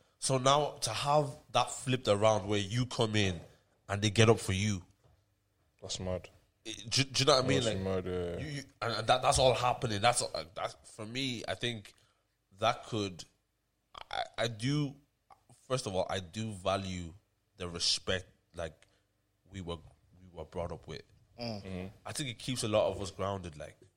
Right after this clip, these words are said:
Speaker 1: do you know what I
Speaker 2: Yeah.
Speaker 1: mean?
Speaker 3: Definitely.
Speaker 2: Yeah, definitely.
Speaker 1: 'Cause I s-, I, I've seen some things, man. I'm just like, guys,
Speaker 2: I think
Speaker 1: you have
Speaker 2: <clears throat> it's
Speaker 1: respect, man.
Speaker 2: like, it's, it's, it's just,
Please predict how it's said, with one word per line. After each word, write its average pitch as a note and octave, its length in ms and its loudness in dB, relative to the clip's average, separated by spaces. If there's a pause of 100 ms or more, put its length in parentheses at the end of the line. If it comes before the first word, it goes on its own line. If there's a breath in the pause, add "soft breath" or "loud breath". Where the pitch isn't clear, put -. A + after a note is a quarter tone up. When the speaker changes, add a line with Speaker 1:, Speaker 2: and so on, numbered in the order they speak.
(360)
Speaker 1:
do A#2+ 100 -8
you A2+ 60 -6
know A2 60 0
what F#2 60 0
I F2 40 0
Speaker 2:
Yeah. F2 60 0
Speaker 1:
mean? C#3+ 100 4
Speaker 3:
Definitely. A2+ 420 -6
Speaker 2:
Yeah, F2 140 -6 (100)
definitely. E2+ 420 -6 (140)
Speaker 1:
'Cause A#2 160 -8
I A2 60 -8
s-, - 200 -6
I, - 60 -16 (440)
I've - 80 -12
seen B2+ 280 -8
some G2+ 200 -10
things, F2 340 -12
man. E2+ 140 -12
I'm F2 100 -12
just - 140 -14
like, D#2+ 180 -20
guys, E2+ 460 -18 (120)
Speaker 2:
I B2+ 60 4
think - 340 -8 (160)
Speaker 1:
you - 440 2
have F#2+ 60 -8
Speaker 2:
<clears throat> - 40 -6
it's - 180 0
Speaker 1:
respect, - 640 -8
man. D#2 100 -18 (140)
Speaker 2:
like, A#2+ 140 2
it's, C3+ 140 -2
it's, C3+ 220 -6
it's C3+ 220 -4
just, F3+ 260 0